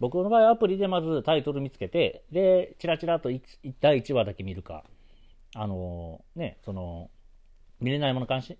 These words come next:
関してはちょっとこう、あら-、あの、なんですかね、あらすじみたいなとこだけ読んでみるとかで、あ、ちょっと気になるなって言ったらちょっとお気に入り登録しといて、で、それを、えーと、この月が変わった時に、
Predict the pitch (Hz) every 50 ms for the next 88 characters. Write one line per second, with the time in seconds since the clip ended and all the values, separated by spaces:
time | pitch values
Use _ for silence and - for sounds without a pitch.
0 | - - - 147 151 143 - - 208 226 147 - - 107 - 92 90 87 87 85
1 | 87 - 95 107 107 - - 107 107 101 95 98 98 92 90 - - - 104 -
2 | 92 104 104 98 107 101 101 101 95 92 85 78 82 - - - - - - -
3 | - 92 92 85 82 - - 87 85 85 80 85 82 82 - - - - - 107
4 | 156 175 156 135 110 - - 143 - - - - 120 107 87 82 90 107 110 107
5 | - - - 80 80 - - - - - - 87 - - 92 87 87 87 80 85
6 | - 98 85 80 - - - 98 90 - - 196 170 - - - - 151 - -
7 | 262 294 302 311 330 302 - - - - - - - - - - - - 113 117
8 | 113 110 110 107 - 113 107 107 101 101 101 101 - - - - - - 143 139
9 | 131 - - - - 110 104 101 - - 151 120 110 - 104 - - - 180 220
10 | 247 - -